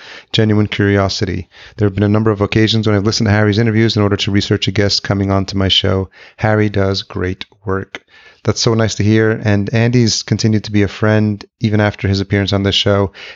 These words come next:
And I'm really a fan of what he's doing with his podcast. So if you haven't heard that one, episode one seventy-four, thank you again, Andy Wang. And if you want to hear your interview read, then head on over to podchaser dot com. That's the best place to,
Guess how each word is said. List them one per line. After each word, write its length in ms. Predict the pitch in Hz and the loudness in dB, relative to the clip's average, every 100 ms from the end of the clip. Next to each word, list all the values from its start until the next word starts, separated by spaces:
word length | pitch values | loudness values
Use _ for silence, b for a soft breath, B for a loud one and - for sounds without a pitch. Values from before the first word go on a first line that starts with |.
| B | B
And 140 | 107 | 0
I'm 180 | 104 104 | 2 2
really 280 | 110 107 104 | 2 4 2
a 60 | |
fan 300 | 95 107 104 | 2 0 0
of 120 | 104 92 | 0 0
what 120 | 98 | 0
he's 140 | 104 | 0
doing 200 | 98 98 | 0 -2
with 100 | 95 | -2
his 160 | - 98 | -2 -2
podcast. 460 | - 92 - 95 - | -2 -4 -2 -2 0
So 120 | 107 | -2
if 120 | - | 0
you 60 | 113 | 0
haven't 160 | 127 | 2
heard 140 | 117 107 | 0 0
that 160 | 107 | 0
one, 240 | 104 104 101 B B B | 0 0 -2 B B B
episode 320 | 101 - 110 98 | -2 0 0 0
one 220 | 101 101 | 0 0
seventy-four, 480 | - 101 90 101 101 | 0 -2 -2 -4 -2
thank 280 | 107 101 | 0 -2
you 200 | 104 101 | 0 0
again, 480 | 104 98 101 98 98 - | 0 -2 0 0 -2 0
Andy 300 | 101 95 98 | 2 2 2
Wang. 420 | 101 104 98 92 B B B - | 2 2 2 -2 B B B 0
And 80 | |
if 140 | 110 - | 0 2
you 100 | 120 | 2
want 220 | 127 123 | 2 2
to 40 | |
hear 160 | 110 120 | 2 2
your 200 | 117 113 | 2 2
interview 320 | 107 107 113 | 2 2 2
read, 300 | 107 110 151 - | 2 2 0 -2
then 240 | 117 98 | 0 2
head 160 | 87 104 | 2 2
on 80 | |
over 140 | 101 95 | 2 0
to 80 | 95 | -4
podchaser 800 | - 98 98 90 101 92 104 | -2 -2 0 0 0 0 -2
dot 300 | 95 92 98 - | 0 -2 -2 -6
com. 360 | - 131 131 | -4 -2 0
That's 180 | 110 - | -2 -4
the 80 | 98 | -4
best 260 | 95 90 | -2 -4
place 260 | - 101 - | -2 -2 -2
to, 260 | - 98 | -2 -2